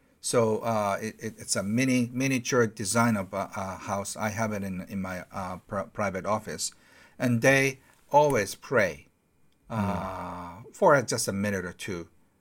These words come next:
Speaker 1: uh, sort of like a meditation. And, uh, this is like a appreciation exercise. So thank you for just, you know, um,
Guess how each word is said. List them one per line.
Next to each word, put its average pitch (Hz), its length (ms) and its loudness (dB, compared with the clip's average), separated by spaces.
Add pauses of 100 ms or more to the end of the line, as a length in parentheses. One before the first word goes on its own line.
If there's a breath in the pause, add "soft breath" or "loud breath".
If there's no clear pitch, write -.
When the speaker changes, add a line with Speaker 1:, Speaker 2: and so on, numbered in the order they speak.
(160)
Speaker 1:
uh, 98 200 -10
sort 185 240 2
of 139 60 4
like 120 80 -2
a 107 60 -2
meditation. 104 760 -2 (560)
And, 107 340 -4
uh, 110 300 0
this 143 240 -2
is 165 140 0
like 127 220 2
a 104 180 2
appreciation 113 760 -2
exercise. 120 680 -4 (420)
So 110 320 0 (280 soft breath)
thank 110 320 -2
you 110 100 -4
for 98 500 -4
just, 95 320 -8
you 104 100 -8
know, 87 180 -10 (180)
um, 90 480 -12